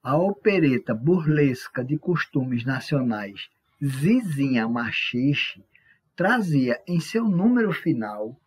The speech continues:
o machixe intitulado Gaúcho,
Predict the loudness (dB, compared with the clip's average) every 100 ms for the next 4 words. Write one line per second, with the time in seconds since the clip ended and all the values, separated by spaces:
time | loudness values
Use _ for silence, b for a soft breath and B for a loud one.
0 | _ _ 0 2 0 -2 -4 0 0 0
1 | -2 -4 -6 -6 -6 -6 -8 -2 -2 0
2 | -2 -4 -8 -14 -12 -4 0 2 2 2
3 | 0 -6 -16